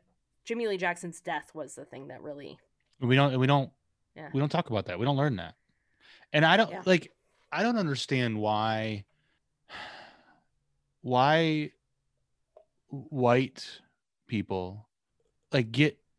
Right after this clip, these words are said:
Speaker 2: defensive about it. 'Cause here's the thing. I, I'm white. I'm not ashamed of that.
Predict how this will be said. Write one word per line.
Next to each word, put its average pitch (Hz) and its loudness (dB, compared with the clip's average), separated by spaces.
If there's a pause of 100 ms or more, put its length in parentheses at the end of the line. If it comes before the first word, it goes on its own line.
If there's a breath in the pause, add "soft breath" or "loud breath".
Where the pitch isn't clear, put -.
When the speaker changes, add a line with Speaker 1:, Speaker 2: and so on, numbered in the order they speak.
(160)
Speaker 2:
defensive 123 2
about 85 -4
it. - -18 (1400 soft breath)
'Cause 127 -6
here's 165 6
the 123 0
thing. 107 0
I, 123 -6 (720)
I'm 139 2
white. 156 4 (520)
I'm 120 0
not 156 6
ashamed 165 4
of 131 4
that. 147 2